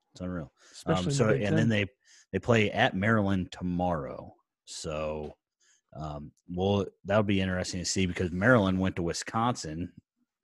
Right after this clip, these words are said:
Speaker 1: uh, Tuesday and, uh, lost to them. So, um, the Big Ten, <laughs> the Big Ten in that middle, I mean, it's, it's fun to watch right now. Um, so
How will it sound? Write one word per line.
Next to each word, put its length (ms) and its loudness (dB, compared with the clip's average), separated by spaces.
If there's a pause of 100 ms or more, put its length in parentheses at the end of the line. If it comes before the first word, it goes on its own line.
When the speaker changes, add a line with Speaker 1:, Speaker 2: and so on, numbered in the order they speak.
(120)
Speaker 1:
uh, 260 -4 (200)
Tuesday 640 2 (460)
and, 460 -4
uh, 360 -6 (480)
lost 400 4
to 80 -4
them. 220 -2 (380)
So, 580 -6 (1300)
um, 540 -4
the 120 -8
Big 200 4
Ten, 180 4 (180)
<laughs> 200 -20
the 240 2
Big 220 4
Ten 180 8
in 100 8
that 160 6
middle, 480 4
I 100 -6
mean, 200 -2
it's, 460 -2 (540)
it's 180 0
fun 240 6
to 60 6
watch 320 2
right 160 -8
now. 240 -12 (400)
Um, 320 -12 (720)
so 500 -8